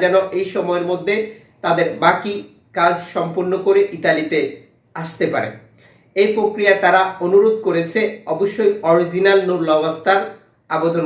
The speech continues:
করার জন্য। যেগুলো ফেক তা অটোমেটিক্যালি রিমুভ হয়ে যাবে এবং একটি ইমেইলের আন্ডারে একবারের বেশি আবেদন করাও সম্ভব হবে না। কাজেই আপনারা যারা নুল্য অবস্থা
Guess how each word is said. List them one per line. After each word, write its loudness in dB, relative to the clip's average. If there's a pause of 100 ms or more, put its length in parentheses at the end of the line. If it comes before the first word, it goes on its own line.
করার 2
জন্য। -2 (340)
যেগুলো 0 (180)
ফেক 4 (680)
তা 2 (220)
অটোমেটিক্যালি 0 (240)
রিমুভ 0 (100)
হয়ে -4
যাবে -6 (480)
এবং 2 (220)
একটি -8 (120)
ইমেইলের 4 (120)
আন্ডারে 2 (160)
একবারের 0 (260)
বেশি -2 (440)
আবেদন 0 (120)
করাও 4 (140)
সম্ভব -2
হবে -4
না। -14 (280)
কাজেই 2 (560)
আপনারা 4 (100)
যারা 4 (120)
নুল্য 0
অবস্থা -2